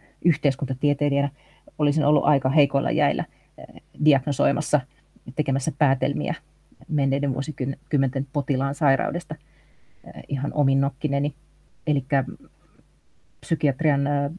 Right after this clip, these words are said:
professori emeritus Raimo K R Salokangas tutustui ystävällisesti Saiman potilaspapereihin,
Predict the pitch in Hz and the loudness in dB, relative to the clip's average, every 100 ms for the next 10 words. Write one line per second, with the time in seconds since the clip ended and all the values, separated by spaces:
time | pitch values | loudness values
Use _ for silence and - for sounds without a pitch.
0 | - 151 - 165 147 147 143 147 139 143 | -6 -6 -2 -2 -2 -2 -2 0 -2 -4
1 | 135 - - - 156 143 135 143 - 139 | -8 -12 -20 -6 0 2 2 0 0 -2
2 | - 120 139 156 151 160 - - _ _ | -2 -2 0 0 0 -2 -4 -16 _ _
3 | _ - 151 147 - 113 - 139 143 143 | _ -6 -6 -6 -4 -4 -2 -2 -2 -2
4 | 151 - 139 143 - 135 135 139 131 - | -6 -4 -6 -6 -4 -2 -2 -4 -6 -8
5 | - 131 135 139 147 | -6 -4 -2 0 0